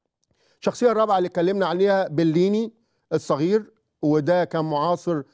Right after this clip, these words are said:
للمؤرخ تاسيتوس، وده كان عضو أيضا في البرلمان الروماني وواحد من أشهر المحامين في روما، وقضى، آه، حياته و-، وفي نفس الوقت عين كقاضي،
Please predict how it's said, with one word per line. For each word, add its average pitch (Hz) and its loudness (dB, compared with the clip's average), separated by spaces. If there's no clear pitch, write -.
للمؤرخ 165 0
تاسيتوس، 190 -2
وده 160 2
كان 147 -6
عضو 156 0
أيضا 165 0
في - -8
البرلمان 156 0
الروماني 170 0
وواحد 156 0
من 143 -6
أشهر 170 -4
المحامين 147 0
في 156 -6
روما، 190 0
وقضى، 156 -2
آه، 156 -4
حياته 180 0
و-، 151 0
وفي 143 -4
نفس 185 -2
الوقت 180 -2
عين 170 0
كقاضي، 185 -2